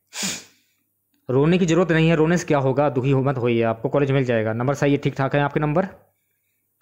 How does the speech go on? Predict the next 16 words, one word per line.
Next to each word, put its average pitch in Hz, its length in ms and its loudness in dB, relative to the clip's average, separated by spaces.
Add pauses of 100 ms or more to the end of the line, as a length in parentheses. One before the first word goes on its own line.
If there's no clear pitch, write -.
(720)
अगला 143 220 2
कमेंट 135 340 -2
देख 123 120 0
लेते 123 180 -2
हैं 127 80 -4
क्या 123 180 0
आया 117 140 -2
है। 135 360 -10 (580)
"सर, 180 320 -2
सेकंड 165 300 0
लिस्ट 165 200 2
कब 135 200 -2
आएगी?" 110 420 -4 (720)
आरडीएक्स 156 520 0
आज़ाद 143 320 0
गेमिंग, 123 380 -2